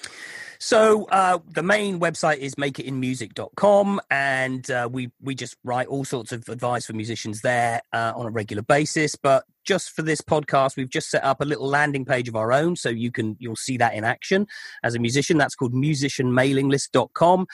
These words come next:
and there's a checklist and a workbook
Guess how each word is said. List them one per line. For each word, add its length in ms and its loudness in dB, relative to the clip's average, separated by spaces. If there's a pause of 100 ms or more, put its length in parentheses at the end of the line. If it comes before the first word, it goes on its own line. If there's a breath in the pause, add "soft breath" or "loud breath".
(300 loud breath)
and 300 2
there's 260 0
a 60 -8
checklist 640 0 (100)
and 380 0
a 100 -2
workbook 580 0